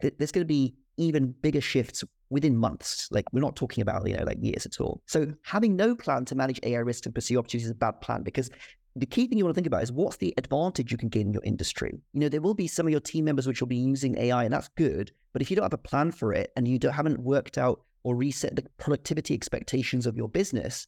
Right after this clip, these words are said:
For example, I had someone at a workshop I was doing in Dublin, and she was asking me, "How do I create more social videos?" And I showed her a tool where literally in thirty seconds, you put in a YouTube video that you recorded or a video you recorded, and it will create fifteen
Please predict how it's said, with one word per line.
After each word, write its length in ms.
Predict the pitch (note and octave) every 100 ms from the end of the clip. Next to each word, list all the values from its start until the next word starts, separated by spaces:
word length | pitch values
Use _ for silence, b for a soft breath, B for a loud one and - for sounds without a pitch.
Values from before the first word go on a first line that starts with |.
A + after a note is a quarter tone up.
| -
For 80 |
example, 360 | E3 D#3+ D#3 D#3+
I 40 |
had 140 | D3+ C#3
someone 320 | F3 D#3 C#3
at 80 | B2
a 40 |
workshop 520 | C3 C#3 - B2 -
I 40 | -
was 100 | A#2+
doing 160 | A#2+
in 80 | A#2
Dublin, 380 | A#2 F#3 A#2+ F#2+ - _ -
and 120 | B2
she 80 | D3+
was 80 | D3
asking 240 | D3+ C#3+
me, 60 | C3+
"How 140 | C#3
do 80 | C#3
I 40 |
create 360 | B2+ C#3 B2 - _ _
more 200 | - B2
social 340 | A#2+ C#3+ C#3 B2+
videos?" 360 | A#3 A3+ G#2+
And 80 | -
I 40 | C3
showed 220 | - F3
her 60 |
a 40 | D3+
tool 360 | - F#3+ C#3+
where 220 | A2+ A#2 B2 B _ _
literally 540 | A#2 C#3 - - B2 B2
in 100 | A2+
thirty 300 | - B2 A#2
seconds, 500 | C#3+ C#3 A#2 A2 B2+
you 80 | A#2+
put 200 | - C3+
in 160 | A#2+ -
a 60 |
YouTube 400 | A2+ C#3 C3+ A#2
video 240 | A2+ A2+ A2+
that 120 | G#2
you 140 | A#2
recorded 440 | A#2 A2+ B2+ B2+ G2+
or 100 | G#2
a 20 |
video 220 | B2 A#2
you 80 | A2+
recorded, 400 | A2 C3+ G#2+ A2+ B -
and 80 | C3+
it 40 |
will 100 | B2+
create 320 | B2+ C#3+ B2 - _ -
fifteen 540 | D3+ - C3+ B2+ A#2